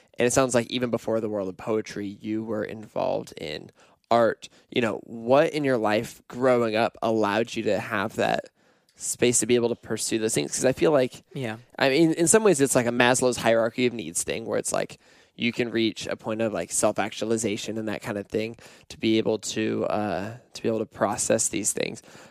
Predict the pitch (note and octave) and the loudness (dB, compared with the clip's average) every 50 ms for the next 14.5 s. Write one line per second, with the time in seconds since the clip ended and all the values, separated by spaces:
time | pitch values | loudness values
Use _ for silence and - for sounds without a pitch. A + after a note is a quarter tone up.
0 | _ - A2 A2 G#2 - - A2 G#2 A#2+ C#3 E3 F3+ E3+ - - B2 A#2 A#2 A2+ | _ 0 2 2 2 2 -2 0 4 6 6 6 6 4 4 4 4 4 4 2
1 | A2+ - C3+ C#3+ B2 A2+ A2 - - A2 A2+ A2+ A2+ A2+ A2+ B2 B2 A#2+ B2 A#2 | 0 0 -2 0 0 0 -2 -4 -6 -6 -4 -4 -4 -2 -2 -2 -2 0 -2 -2
2 | A2+ A2 G#2 A2 - - A#2 A2 G#2+ G#2+ G#2+ G2+ - - - C#3 C3+ C3+ C3+ A#2+ | -2 -2 -2 -4 -4 -4 -4 -4 -4 -6 -8 -10 -10 -4 0 2 4 4 4 2
3 | A#2+ A#2+ A2 A2 A2 G#2+ G#2+ D#3 D3 A#2+ G#2+ - A#2+ - - - D3+ D3 C#3+ C3+ | -2 -6 -6 -6 -4 -2 0 0 0 0 0 -2 -4 -6 -4 0 2 2 2 2
4 | B2+ A#2+ G#2+ A2 A2 A2 A2 A2+ - - - A#2+ A#2 - A#2+ A2 - A#2 A2+ A2 | 0 -2 -2 -2 -2 -2 -4 -6 -8 -8 -10 -8 -6 -6 -6 -4 -4 -4 -6 -4
5 | A#2 A2+ A#2 A2+ - - - - - A2 A#2 A2+ A#2 A2+ A2+ A2+ A2 A2 - _ | 0 0 2 2 0 -2 -4 -4 -2 0 0 2 2 2 0 0 -4 -4 -8 _
6 | _ _ _ _ - D#3 C#3 A2+ A2 A2+ A2+ - A2+ A2 A2 A2+ A2 G#2+ G#2 G#2 | _ _ _ _ -2 2 2 2 2 2 0 0 0 0 0 -2 -4 -4 -2 -4
7 | G2 G2+ A2 F#2 F#2+ F#2+ F#2 G#2 - - - _ _ _ _ _ _ _ _ - | -4 -4 -4 -4 -4 -4 -4 -6 -8 -10 -12 _ _ _ _ _ _ _ _ -8
8 | A#2 G#2+ - - _ - C#3+ C3+ B2 A#2+ A2+ A#2 B2 A2 G#2+ A2 - G1+ G1+ - | -8 -8 -8 -6 _ 2 2 2 4 4 4 4 4 2 0 -2 -4 -8 -8 -6
9 | - D#3+ D#3 D3 C#3+ G#2 A#2 - - D3+ C#3+ D3+ C#3+ D3 C3+ - - B2+ - - | -4 -2 -2 -2 -2 -4 -6 -2 2 4 4 4 6 4 4 4 2 -2 -2 -4
10 | - - - A#2+ - - A2+ A2+ C3 D3 D3 C3 A#2 A2+ - - - E3+ F#3 G3+ | -4 -4 -4 -6 -6 -6 -4 -4 -2 0 0 0 0 0 -4 -4 -4 -2 0 2
11 | G3+ G3+ G3 F#3 - - - - _ _ _ _ _ - C#3 C#3 C3 B2 A#2+ - | 2 2 2 0 0 -4 -10 -20 _ _ _ _ _ -4 -4 -4 -4 -6 -10 -8
12 | - - - - B3+ B3 - F3 D3 - - D#3+ D3 C3+ A#2 B2+ A#2+ G#2 - - | -6 -4 -2 0 0 0 0 -2 -2 -2 -4 -6 -4 -4 -2 -2 -2 -4 -4 -6
13 | - C3+ C3+ - - B2 A#2 A#2 - - A#2 A2+ - - A2+ G#2+ A2 A2+ - - | -8 -8 -8 -6 -8 -10 -10 -8 -4 -4 -2 -2 -2 -4 -4 -4 -6 -6 -8 -10
14 | A2+ A2 G#2 - G#2 G#2+ G#2+ - C#3 | -14 -14 -12 -10 -10 -10 -10 -10 -14